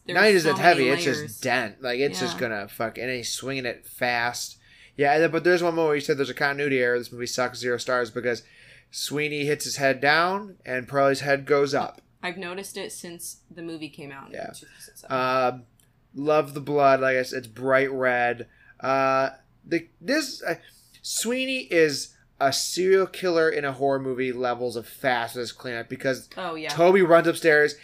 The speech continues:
Speaker 2: and everything's clean. The floor is clean. Everything's clean. And, uh, we see that, uh, his hand is stuck in the box, and Toby sits
Speaker 1: His
Speaker 2: on the t-,
Speaker 1: pinky's
Speaker 2: like,
Speaker 1: moving.
Speaker 2: Yeah, his pinky's moving. Um, I was really waiting for Sweeney to walk over and be like, "Oh, look over there," and then, like, cut his fingers off. Was always the thought I was gonna do, but, like,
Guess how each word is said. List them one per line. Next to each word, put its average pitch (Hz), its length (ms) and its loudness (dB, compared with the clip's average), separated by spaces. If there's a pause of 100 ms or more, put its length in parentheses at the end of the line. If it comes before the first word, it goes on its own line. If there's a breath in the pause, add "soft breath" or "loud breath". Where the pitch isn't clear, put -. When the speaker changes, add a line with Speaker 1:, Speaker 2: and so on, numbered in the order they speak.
(180 loud breath)
Speaker 2:
and 294 80 2
everything's 320 320 2
clean. 202 280 -2 (540 loud breath)
The - 60 -20
floor 151 400 0
is 156 80 -6
clean. 165 480 -8 (220 loud breath)
Everything's 180 480 2
clean. 190 440 -8 (200 soft breath)
And, 135 240 -2
uh, 131 220 4
we 135 120 -2
see 135 260 -2
that, 131 360 0
uh, 120 400 2 (640)
his 113 140 -14
hand 120 360 -6
is 117 80 -8
stuck - 280 -6
in 120 80 -12
the 117 80 -10
box, 110 640 -4 (320 loud breath)
and - 100 -18
Toby 123 240 -2
sits 160 180 -8
Speaker 1:
His 214 140 -4
Speaker 2:
on 113 60 -10
the - 20 -20
t-, 294 80 -2
Speaker 1:
pinky's 254 320 -4
Speaker 2:
like, 220 120 -6
Speaker 1:
moving. 180 300 -8
Speaker 2:
Yeah, 139 100 0
his 135 100 -4
pinky's 135 380 -8
moving. 127 560 -4 (440 loud breath)
Um, 113 380 -4
I 143 160 2
was 151 160 4
really 135 180 0
waiting 123 280 -2
for 127 140 -6
Sweeney 123 400 -10
to 117 80 -6
walk 117 260 -4
over 120 80 0
and 120 80 -8
be 120 60 0
like, 123 140 0
"Oh, 202 100 0
look 208 140 0
over 208 80 2
there," 202 160 4
and 147 80 2
then, 123 140 -6
like, 117 180 -10
cut 131 200 -4
his 117 120 -6
fingers 120 380 -6
off. 120 200 0
Was 117 100 -6
always 117 180 -4
the - 80 -20
thought 113 160 -6
I 110 80 -4
was 110 80 -8
gonna 117 180 -8
do, 123 220 -4
but, 117 240 -6
like, 107 300 -10